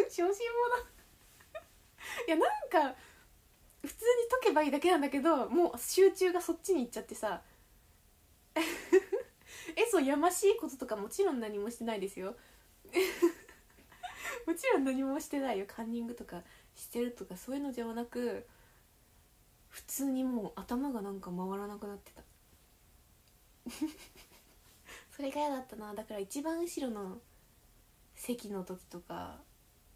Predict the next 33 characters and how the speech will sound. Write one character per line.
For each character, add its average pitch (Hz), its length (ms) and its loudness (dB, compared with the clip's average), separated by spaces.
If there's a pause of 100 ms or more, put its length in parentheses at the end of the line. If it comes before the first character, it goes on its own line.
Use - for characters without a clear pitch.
(280)
結 240 140 -8
構 214 100 -8
ず 196 120 -4
っ 190 40 -12 (120)
と 247 100 -2
後 262 300 -4
ろ 262 40 -2
に、 254 200 -6
真 220 180 -2
後 349 220 -2
ろ 240 60 -2
に 196 120 -4
い 185 40 -6
ら 190 80 -8
れ 190 80 -8
た 190 120 -8
り 190 100 -6
し - 80 -16
た 190 120 -12
ら、 185 180 -10 (840)
な 196 60 -12
ん - 20 -10
か 180 260 -14 (320)
嫌 196 120 -10
だ 190 80 -8
っ 190 100 -14
た - 100 -18
な。 - 60 -18 (4000)
あ 233 40 -12
り 196 100 -8
ま 180 160 -8
し - 120 -18
た。 - 160 -16